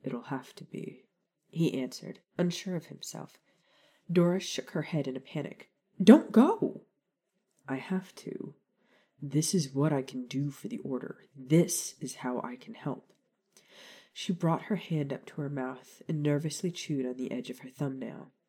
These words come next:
After several moments of anxious silence, she made eye contact with him, looking determined. "Mark me." His eyes widened at the words,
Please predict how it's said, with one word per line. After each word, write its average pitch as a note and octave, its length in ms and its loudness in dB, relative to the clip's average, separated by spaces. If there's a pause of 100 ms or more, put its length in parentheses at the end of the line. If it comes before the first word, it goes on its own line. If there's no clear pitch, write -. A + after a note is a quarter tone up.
(460)
After E3+ 260 -2
several F3 480 0
moments E3 460 -2
of D#3 100 -10
anxious - 500 -8
silence, - 640 -8 (420)
she - 180 -2
made D3+ 240 2
eye D3+ 140 2
contact - 560 -10
with - 140 -18
him, D3 320 -12 (260)
looking D3 360 -4
determined. - 500 -12 (1160)
"Mark E3 440 6
me." F#2+ 360 -12 (1120)
His E3 240 0
eyes B2+ 320 -6
widened C3 500 -4
at - 100 -14
the D3 80 -10
words, - 440 -10